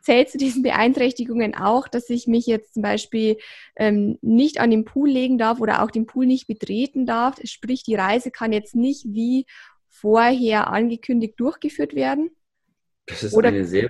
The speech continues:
Speaker 2: gute Frage, die wahrscheinlich noch die Gerichte beschäftigen wird. Ähm, beim Pool muss man gucken, ob das jetzt eigentlich das Hauptmerkmal dieser Reise war. Im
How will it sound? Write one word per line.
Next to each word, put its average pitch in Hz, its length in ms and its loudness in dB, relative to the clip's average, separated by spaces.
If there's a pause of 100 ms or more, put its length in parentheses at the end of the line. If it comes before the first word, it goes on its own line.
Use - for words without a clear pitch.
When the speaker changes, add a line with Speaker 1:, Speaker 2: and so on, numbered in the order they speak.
Speaker 2:
gute 123 260 -6
Frage, 101 500 -2
die 92 160 -2
wahrscheinlich 98 500 -2
noch 92 200 -4
die 87 120 -8
Gerichte 90 380 -2
beschäftigen 73 680 -6
wird. - 340 -2 (1200)
Ähm, 82 460 -2 (340)
beim 90 1040 -4
Pool 127 440 8
muss 104 280 -2
man 101 260 0
gucken, 113 300 0
ob 98 160 -2
das - 220 0
jetzt - 280 0
eigentlich 95 800 -2 (540)
das - 180 -16
Hauptmerkmal 107 1000 4
dieser 98 300 2
Reise 95 380 4
war. 76 300 -2 (180)
Im 85 200 -12